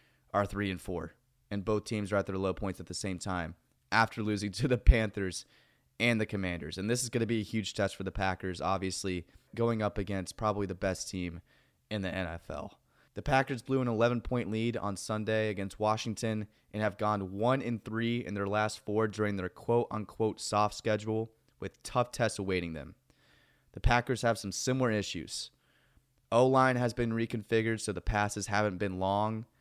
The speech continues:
A lot of them have been condensed to around five to ten yards at a time. The run game hasn't been utilized as much as it should be, with Aaron Jones and A J Dillon in the backfield. A lot of them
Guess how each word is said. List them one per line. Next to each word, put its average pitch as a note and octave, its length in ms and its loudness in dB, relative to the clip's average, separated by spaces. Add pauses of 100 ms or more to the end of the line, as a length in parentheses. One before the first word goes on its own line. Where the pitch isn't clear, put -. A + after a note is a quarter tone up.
(260)
A G2 60 -4
lot G2 160 2
of G2+ 80 -4
them A2 100 0
have G2+ 180 -4
been G#2 180 -4
condensed G2+ 580 -2
to G#2+ 160 -2
around G2+ 260 -2
five G2+ 280 4
to G#2 60 -4
ten G#2 240 -6
yards G2+ 300 2
at F#2 80 -2
a C2 60 -8
time. B2 480 0 (540)
The F2+ 100 -12
run A2+ 300 4
game C#3+ 240 6
hasn't C3+ 260 4
been C3 140 0
utilized B2 460 2
as A2 120 -6
much A2+ 200 -2
as A#2 80 -14
it - 120 -8
should A2 260 -2
be, A#2 240 0
with G2 240 -2
Aaron G#2+ 240 0
Jones G#2 380 0
and F#2 120 -10
A G2+ 140 0
J G2 160 0
Dillon G2 300 0
in F#2+ 60 -4
the F2 60 -4
backfield. G2 520 0
A - 20 -2
lot F#2 240 2
of F#2 60 -8
them G2 280 -4